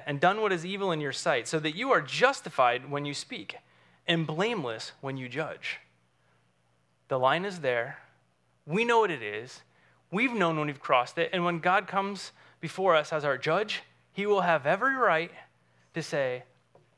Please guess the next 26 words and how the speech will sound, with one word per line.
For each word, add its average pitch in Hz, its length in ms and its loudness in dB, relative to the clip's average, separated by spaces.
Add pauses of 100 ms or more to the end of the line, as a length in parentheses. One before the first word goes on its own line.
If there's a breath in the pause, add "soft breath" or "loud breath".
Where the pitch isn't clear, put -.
(140)
"I 127 140 0
told 214 400 -2
you 127 140 -4
not 120 160 -4
to 151 80 -10
do 196 180 -8
that," 127 240 -6 (400)
right? 226 260 2 (300 loud breath)
And 180 100 0
so, 202 180 4 (180 loud breath)
so 208 140 -2
that's 240 200 4
what 190 140 2
we 185 80 -4
see 208 220 0
as 175 120 0
this 160 180 -6
context 214 540 2
of 165 80 0
this 143 180 -10
con-, 151 340 0
confession. 151 580 0 (400 soft breath)
David 240 320 4
knows 127 400 -2
he's 170 240 -4
been 143 340 -2